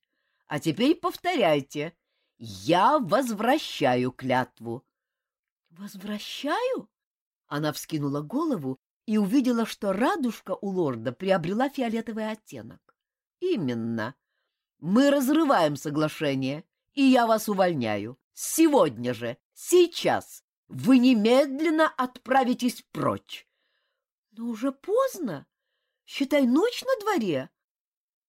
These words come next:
А до утра не потерпит?» «Повторяйте». «Это опасно. Результат сложно предугадать». «Это вы опасны в роли секретаря.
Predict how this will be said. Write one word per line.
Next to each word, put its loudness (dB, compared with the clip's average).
А -4
до -2
утра -2
не 2
потерпит?» -4
«Повторяйте». -4
«Это -20
опасно. -8
Результат 0
сложно 0
предугадать». -2
«Это -6
вы 4
опасны 0
в -6
роли 0
секретаря. -4